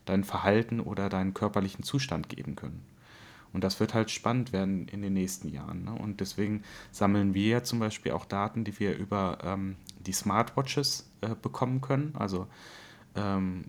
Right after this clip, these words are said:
Herz, äh, äh, Frequenz, Herzvariabilität, ähm,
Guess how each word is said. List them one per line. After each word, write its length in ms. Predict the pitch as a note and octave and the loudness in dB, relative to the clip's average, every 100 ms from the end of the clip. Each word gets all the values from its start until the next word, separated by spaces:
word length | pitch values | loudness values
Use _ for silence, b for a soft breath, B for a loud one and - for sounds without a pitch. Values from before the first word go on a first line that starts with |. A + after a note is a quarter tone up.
| - | -12
Herz, 580 | - G#2+ G#2 - - - | -2 2 2 0 -4 -2
äh, 260 | G2 F#2 F#2 | -2 0 -2
äh, 260 | - F#2+ | -4 -8
Frequenz, 760 | - G2+ G2 - F#2+ F#2+ F#2+ - | -4 -4 0 4 6 4 2 -6
Herzvariabilität, 1400 | G2+ G2 - G2 F#2+ F#2+ F2 F#2 F#2 - G2 G2 G2 - B B B B B - | -4 -4 0 0 2 2 2 2 0 2 4 6 4 -2 B B B B B 0
ähm, 540 | G2 F#2+ F#2 F#2 F2 | 4 6 4 2 0